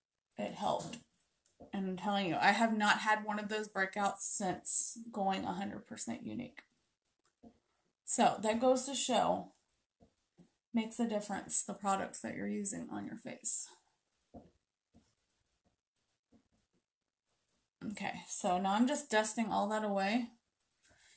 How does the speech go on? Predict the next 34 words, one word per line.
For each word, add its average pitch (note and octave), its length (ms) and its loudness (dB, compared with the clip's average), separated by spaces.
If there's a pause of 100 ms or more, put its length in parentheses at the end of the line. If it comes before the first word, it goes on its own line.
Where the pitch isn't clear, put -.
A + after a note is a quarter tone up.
(120)
You A#3+ 360 4
could A#3 220 2
let A#3+ 160 12
it - 120 4
sit G#3+ 280 6
there A#3 160 4
for B3+ 140 -4
a B3 80 -4
few C4 160 0
minutes B3+ 300 2
if B3 140 -6
you G3+ 120 -4
wanted G3 340 -4
to. C4+ 280 -4 (800)
Especially A#3 440 4
if D4 120 2
you C4+ 120 0
have A#3 180 2
super A#3 380 0
oily A3+ 320 2
skin, G#3+ 440 2
I G#3+ 140 4
recommend G#3+ 720 2 (680)
letting G3+ 380 6
it - 260 -2
sit. - 460 4
Maybe G#3 300 0
go G#3 120 0
on G#3 260 2
and G3+ 140 -2
do, G3+ 180 0
like, F#3 260 2
your F#3+ 100 -6
bronzing G3+ 840 -2